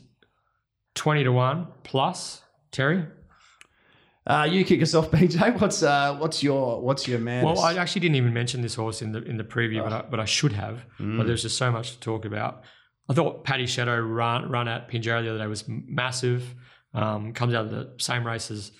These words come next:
Speaker 1: Montalina and, uh, Divine Shadow and was three, four wide, no cover the entire race through a Perth Cup preparation.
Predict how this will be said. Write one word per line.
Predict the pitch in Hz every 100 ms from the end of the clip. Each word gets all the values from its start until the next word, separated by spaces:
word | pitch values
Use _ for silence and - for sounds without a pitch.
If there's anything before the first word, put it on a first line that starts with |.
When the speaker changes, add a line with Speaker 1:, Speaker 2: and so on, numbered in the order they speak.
| - - - -
Speaker 1:
Montalina | 135 127 120 127 127 127 123
and, | 120 113 117
uh, | 117 117 117 117 120 127 - -
Divine | 120 127 123
Shadow | 123 127 127 123
and | 131 113
was | 117 - - -
three, | - 135 131
four | 127 123
wide, | 123 123 120 - -
no | 127
cover | 127 131 127
the | 123
entire | 117 123 127 127 127 123 - - -
race | 139 139
through | 147 123
a |
Perth | 123 - 139 -
Cup | 143 -
preparation. | 143 143 135 135 139 139 135 139